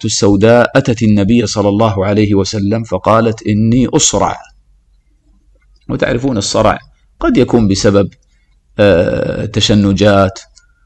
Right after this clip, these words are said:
تصلب ال-، الجسم، يعني مرض عادي، وقد يكون بسبب تلبس الجن بالإنس.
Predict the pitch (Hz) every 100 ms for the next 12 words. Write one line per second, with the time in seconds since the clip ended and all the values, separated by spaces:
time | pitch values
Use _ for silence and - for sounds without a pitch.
0 | _ _ - - 110 104 98 85 98 -
1 | 95 107 104 98 101 - _ - 90 98
2 | 104 110 95 101 _ _ _ - 107 110
3 | - 104 - _ _ _ _ - - 190
4 | 131 110 175 160 - 165 147 - 139 143
5 | 123 131 - - 117 107 120 107 107 110
6 | 110 98 104 113 104 - 98 -